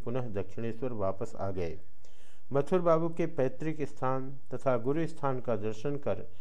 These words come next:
लौटने के कुछ दिन बाद श्री रामकृष्ण देव को लेकर कलकत्ते के कलुटोला नामक मोहल्ले में एक विशेष घटना हुई थी। उस मोहल्ले के निवासी,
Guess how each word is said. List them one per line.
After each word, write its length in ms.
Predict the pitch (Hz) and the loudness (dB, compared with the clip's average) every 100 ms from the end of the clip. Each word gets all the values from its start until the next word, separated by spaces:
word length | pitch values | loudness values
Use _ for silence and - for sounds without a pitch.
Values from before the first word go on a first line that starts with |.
| - - | -2 0
लौटने 460 | 120 143 147 165 170 | 2 2 2 0 0
के 180 | 160 139 | 0 0
कुछ 260 | - 160 | 0 0
दिन 220 | 143 127 104 | 0 0 2
बाद 360 | 110 120 120 - - - - | 2 2 2 -2 -2 -2 0
श्री 140 | 135 117 | 0 2
रामकृष्ण 640 | 127 151 147 127 - 110 | 2 2 0 0 0 0
देव 220 | 117 135 | 2 2
को 200 | 131 101 | 2 0
लेकर 460 | 95 127 131 95 85 - - - - | 2 0 2 0 0 -2 -2 -2 0
कलकत्ते 540 | 131 123 135 135 160 160 | 0 2 0 0 0 0
के 280 | 143 113 92 - - - - | 0 0 0 -2 -2 -2 0
कलुटोला 580 | 147 170 170 156 143 139 | 2 2 2 2 4 2
नामक 380 | 123 123 127 110 | 2 2 0 0
मोहल्ले 400 | 107 117 131 139 | 0 2 2 2
में 260 | 113 98 - - - - | 0 0 -2 -2 -2 0
एक 260 | 139 143 113 | 2 2 0
विशेष 380 | 107 139 143 | 0 0 0
घटना 400 | 120 101 - 123 | 2 0 0 0
हुई 240 | 110 107 110 | 0 0 0
थी। 360 | 104 85 82 - - - - - - - - - - - - - - - - | 0 0 0 -2 -2 -2 -2 -2 -2 -2 -2 -2 -2 -2 -2 -2 -2 -2 0
उस 180 | 170 170 | 0 2
मोहल्ले 460 | 165 139 151 165 165 | 2 2 4 2 2
के 180 | 160 | 0
निवासी, 720 | 139 120 127 131 139 143 143 | 0 2 2 2 0 0 0